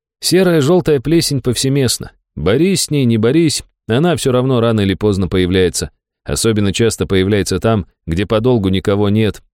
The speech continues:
и разрастается целыми ворсистыми коврами. Здесь плесени всего ничего, но если сюда спустится высокая проверка и найдёт этакое,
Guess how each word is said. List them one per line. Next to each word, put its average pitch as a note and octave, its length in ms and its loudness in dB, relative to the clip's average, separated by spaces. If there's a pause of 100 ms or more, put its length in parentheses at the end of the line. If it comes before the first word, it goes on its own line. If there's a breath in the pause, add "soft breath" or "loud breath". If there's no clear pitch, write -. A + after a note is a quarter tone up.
(160)
и D2+ 100 -2
разрастается A2 680 0
целыми C3 400 0
ворсистыми G#2+ 600 0
коврами. A2 540 0 (540 soft breath)
Здесь D3+ 300 0
плесени E3 400 -2
всего F3+ 280 0
ничего, G#2 400 -2 (300)
но F2+ 140 -2
если C#3+ 300 0
сюда C#3 280 0
спустится B2+ 520 -2
высокая B2+ 440 0
проверка B2+ 480 0
и F#2 40 2
найдёт G#2+ 480 0
этакое, F2+ 560 0